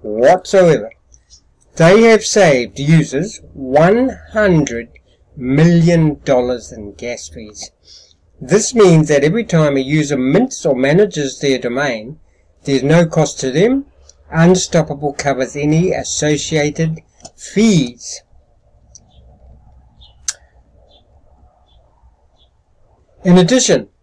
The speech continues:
one hundred and twenty-one thousand users have minted more than fif-, uh, what's that, five hundred and forty thousand N F T domains since the Unstoppable Domains integration with Polygon.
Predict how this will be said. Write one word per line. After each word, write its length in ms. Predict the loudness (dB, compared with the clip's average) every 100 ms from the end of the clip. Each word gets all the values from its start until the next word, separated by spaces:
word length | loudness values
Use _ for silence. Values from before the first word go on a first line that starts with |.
| _ _ _ _ _ _ _ _ _ _ -20 -20 _ _ _ _ _ _ _ _ _ _ _ _ _ _ _
one 280 | 0 4 4
hundred 480 | 4 2 0 -4 -8 _ _ _ _ _ _ _ _ _ _
and 140 | -10 -2
twenty-one 560 | 0 0 0 0 0
thousand 400 | 0 0 0 -2
users 280 | -2 -2 -4
have 140 | -4
minted 320 | -2 -2 -4 -2
more 140 | -2
than 160 | -4 -4
fif-, 240 | -6 -8 _ -20 _ -8
uh, 280 | -4 -4
what's 180 | -6 -8
that, 220 | -8 -10 _ -10
five 400 | -2 2 2 2
hundred 400 | 0 0 -4 -8
and 120 | -12
forty 400 | -4 -4 -4 -6
thousand 500 | -2 0 -2 -4 -4
N 160 | 0
F 220 | 0 -2 -4
T 240 | -4 -2
domains 480 | -4 -6 -8 -12 -18 -20 -20 -20 -20 -20
since 400 | -2 2 2 2
the 200 | 2 4
Unstoppable 460 | 2 0 -2 0 -4
Domains 440 | -2 -2 -2 -2
integration 500 | -2 0 0 -2 -4
with 140 | -10
Polygon. 380 | -4 -4 -6 -14